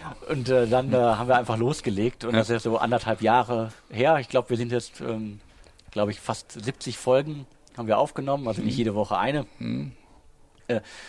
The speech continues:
Speaker 1: und, äh, wir kommen teilweise auf, äh, zehntausend Abrufe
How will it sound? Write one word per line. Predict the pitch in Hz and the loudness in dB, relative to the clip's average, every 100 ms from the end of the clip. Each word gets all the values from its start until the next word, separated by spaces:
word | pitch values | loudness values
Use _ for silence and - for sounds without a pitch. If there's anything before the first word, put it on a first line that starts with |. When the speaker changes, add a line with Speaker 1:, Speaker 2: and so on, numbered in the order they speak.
| - | -12
Speaker 1:
und, | - 117 117 117 - | -2 0 0 -4 -2
äh, | 110 113 113 107 | 0 2 0 -2
wir | 107 | -6
kommen | - 117 120 | -4 -4 -4
teilweise | - 107 117 113 110 107 | -4 -2 0 0 0 -2
auf, | 117 110 107 - | -2 -2 -4 -8
äh, | 107 | -6
zehntausend | - 123 117 117 117 110 | -4 -4 -2 -2 -2 -6
Abrufe | 117 - 131 - 127 | -8 -12 -12 -8 -8